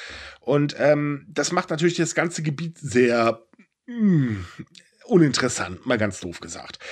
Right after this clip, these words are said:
Ähm, dazu kommt, dass halt eben gesetzestechnisch, also gerade was Frauen dann wieder angeht, äh, oder Mütter angeht,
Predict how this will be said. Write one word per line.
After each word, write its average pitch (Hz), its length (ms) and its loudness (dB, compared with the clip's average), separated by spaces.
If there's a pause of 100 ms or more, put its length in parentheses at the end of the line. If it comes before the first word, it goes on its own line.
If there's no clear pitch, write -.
(520)
Ähm, 151 640 2 (240)
dazu 277 320 0
kommt, 151 440 0
dass 143 260 0
halt 147 180 -2
eben 147 320 -4
gesetzestechnisch, 143 1120 -2
also 117 160 -6
gerade 123 200 -2
was 113 160 -4
Frauen 147 340 2
dann 92 180 -4
wieder 92 160 -6
angeht, 101 540 -2
äh, 104 140 -2
oder 95 380 -6
Mütter 120 360 -4
angeht, 98 360 -2